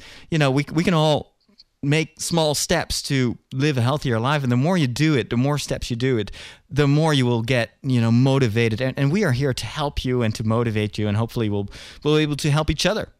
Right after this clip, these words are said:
I mean, that's one of our goals also of this show. It, it is about sharing our common experience,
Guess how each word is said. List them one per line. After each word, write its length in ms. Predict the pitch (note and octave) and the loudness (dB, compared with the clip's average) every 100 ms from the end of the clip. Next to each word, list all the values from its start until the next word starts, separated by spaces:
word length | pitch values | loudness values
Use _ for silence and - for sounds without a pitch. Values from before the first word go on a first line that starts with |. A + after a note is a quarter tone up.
| - - | -8 -2
I 100 | C#3 | 0
mean, 140 | C#3+ | 2
that's 200 | D#3 - | 2 2
one 160 | D#3+ E3+ | 2 2
of 120 | D3 | 4
our 200 | C#3 B2 - - - | 2 0 -6 -16 -4
goals 300 | C#3 F3 D#3+ | 0 2 2
also 300 | E3 - C#3+ | 0 0 0
of 100 | B2+ | 0
this 140 | D3+ | 0
show. 340 | D3 F3 E3 D#3+ | 0 0 2 0
It, 220 | - D3 | -2 -4
it 140 | D3 D3+ | -2 0
is 160 | D#3+ | 0
about 340 | C#3+ D3 C3 - | 0 0 0 -4
sharing 540 | - - E3+ F#3 F#3+ | -4 -2 0 0 0
our 320 | D#3+ C3+ B2 - | -2 -4 -6 -8
common 320 | - F3+ F#3+ F#3 | -8 -2 0 0
experience, 600 | - - C3+ B2+ B2+ | -2 -2 0 0 0